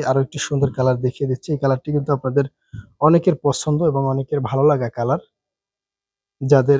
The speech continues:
সাদার মধ্যে এই যে লাল কালারটি পছন্দ, তারা আমাদের থেকে এই কালারটি নিতে পারেন। প্রত্যেকটি কালারই কিন্তু সুন্দর কালার এবং চয়েসফুল কালার। আপনারা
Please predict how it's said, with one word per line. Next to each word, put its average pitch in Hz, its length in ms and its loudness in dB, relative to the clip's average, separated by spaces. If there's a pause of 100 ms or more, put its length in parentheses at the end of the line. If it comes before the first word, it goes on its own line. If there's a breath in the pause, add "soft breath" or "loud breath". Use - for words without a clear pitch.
(100)
সাদার 160 360 2
মধ্যে 175 320 2 (520)
এই 139 60 -4
যে 151 120 4
লাল 143 240 6
কালারটি 156 440 -2
পছন্দ, 151 360 -4
তারা 143 200 0
আমাদের 135 280 0
থেকে 185 220 -4
এই 151 80 -2
কালারটি 123 340 -2
নিতে 113 220 -8
পারেন। 113 240 -10 (540)
প্রত্যেকটি - 400 -2
কালারই 196 300 6
কিন্তু 196 220 -2
সুন্দর 170 400 2
কালার 156 300 4 (500)
এবং 139 200 -4 (420)
চয়েসফুল 160 400 2
কালার। 160 300 4
আপনারা 147 320 2